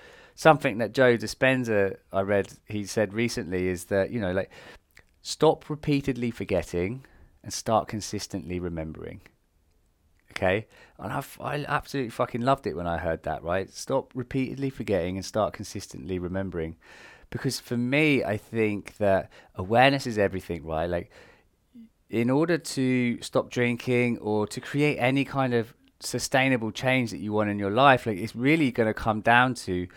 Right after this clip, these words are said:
your ability to stay conscious, your ability to stay aware, to recognize that your primitive lower brain is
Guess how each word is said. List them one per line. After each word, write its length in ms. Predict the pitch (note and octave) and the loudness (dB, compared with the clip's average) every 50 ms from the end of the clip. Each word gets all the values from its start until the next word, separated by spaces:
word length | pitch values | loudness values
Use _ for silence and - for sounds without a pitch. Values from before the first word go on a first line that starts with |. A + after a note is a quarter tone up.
| - - - - _ _ | -20 -20 -20 -20 _ _
your 300 | A#2 A#2 B2+ C3 C3 C3 | 0 2 4 4 4 4
ability 460 | B2 A#2+ A#2 A2+ A2 G2+ D#2 G2+ G2+ | 4 4 4 4 4 4 0 -2 -4
to 120 | - - G2+ | -4 -6 -6
stay 220 | - - F#2+ F#2 | -2 0 0 0
conscious, 720 | - - F#2 F2+ D#2+ - - D#2+ D2+ D#2+ - - - - _ _ _ _ _ _ | 0 -4 -6 -6 -8 -8 -12 -12 -12 -14 -14 -16 -16 -18 _ _ _ _ _ _
your 160 | - A#2+ B2 | -2 0 2
ability 480 | B2 A2+ G#2 B2+ B2 B2+ G#2 G2 B2 A#2 | 2 4 4 4 4 4 4 2 0 -2
to 160 | - - A2+ | -2 -4 -8
stay 300 | - - - A2 G#2 G2+ | -4 0 2 4 4 4
aware, 340 | G2+ F#2+ F#2+ G2 F#2 F2 E2+ | 2 2 2 2 4 2 2
to 160 | - - A2 | 0 -4 0
recognize 800 | G#2 A#2+ B2+ B2+ C3 C#3 B2 A2+ A#2 A2 G#2 G2+ G2+ G2 F#2 G#2+ | 4 6 6 6 4 -2 -4 -2 0 2 4 4 4 4 2 2
that 260 | G#2 G2 F#2 - - - - - - - - - - _ | 2 2 2 0 -2 -10 -20 -20 -20 -20 -20 -20 -20 _
your 320 | - A#2+ A#2+ A2+ A2+ A2 | -2 2 2 4 2 2
primitive 680 | A2 - - - D3 C#3 C#3 C#3+ A#2+ A#2 B2+ B2 - - | 0 -4 -2 2 2 2 4 2 2 2 0 0 -2 -2
lower 340 | B2 B2 B2 A#2+ A#2 A2+ | 2 4 4 6 6 4
brain 680 | G#2+ G2+ - _ - G2+ F#2+ F2+ F#2+ G#2+ C3+ D#3+ F#3 F#3 - _ _ _ _ _ _ _ _ _ _ _ _ _ _ _ _ _ - - _ _ _ _ _ | 2 2 -6 _ 4 4 6 6 6 2 0 -2 -4 -8 -12 _ _ _ _ _ _ _ _ _ _ _ _ _ _ _ _ _ -18 -18 _ _ _ _ _
is 640 | - A2+ A2 G#2+ G#2 G2+ G2+ G2 G2 G2 - - | 0 2 2 4 4 4 4 2 0 -4 -10 -14